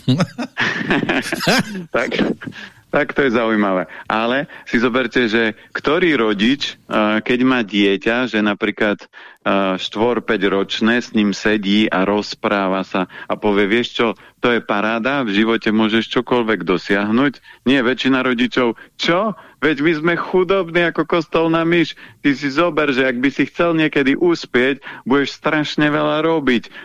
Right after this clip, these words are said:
Speaker 2: Musí sa namakať. Viete, koľko negatívnych programov potom ľudia dostanú a oni musia, m, robiť strašne ako otroci a až potom niekde v nejakej, e,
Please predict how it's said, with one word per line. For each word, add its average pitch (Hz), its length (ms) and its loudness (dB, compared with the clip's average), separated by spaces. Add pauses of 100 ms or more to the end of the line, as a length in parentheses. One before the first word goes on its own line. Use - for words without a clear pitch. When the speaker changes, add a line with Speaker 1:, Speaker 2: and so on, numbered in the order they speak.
Speaker 2:
Musí 135 280 2
sa 143 160 0
namakať. 143 480 0
Viete, 117 280 2
koľko 135 360 0
negatívnych 123 640 2
programov 117 540 0
potom 113 400 2
ľudia 113 240 2
dostanú 107 640 0 (240)
a 98 80 0
oni 120 240 4
musia, 127 480 2
m, 117 400 2 (320)
robiť 117 560 0
strašne 117 640 0
ako 107 300 -2
otroci 113 720 0 (440)
a 113 280 0
až 110 180 -4
potom 131 460 0
niekde 113 720 2
v 95 140 -2
nejakej, 107 500 2
e, 98 340 -4